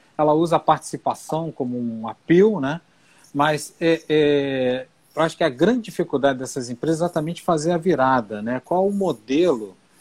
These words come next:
né? E a minha pergunta sobre modelo é o seguinte: hoje os profissionais têm um nível de apego muito baixo,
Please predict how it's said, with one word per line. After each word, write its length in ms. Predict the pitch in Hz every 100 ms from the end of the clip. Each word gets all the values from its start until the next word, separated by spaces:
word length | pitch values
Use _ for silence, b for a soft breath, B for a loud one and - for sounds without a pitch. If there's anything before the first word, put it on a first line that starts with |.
| b b -
né? 260 | 131 160
E 100 | 165
a 40 | 180
minha 160 | 190
pergunta 480 | 190 160 147 196 190
sobre 280 | - 180 165
modelo 440 | 156 143 135 175
é 60 | 175
o 40 |
seguinte: 600 | 170 - 120 117 117 -
hoje 320 | 151 220 202 160
os 80 | -
profissionais 600 | 151 - 135 127 156 -
têm 160 | 170
um 80 | 156
nível 280 | 147 156 160
de 80 | 160
apego 400 | - 160 156 156
muito 280 | 185 -
baixo, 580 | 214 123 127 131 - -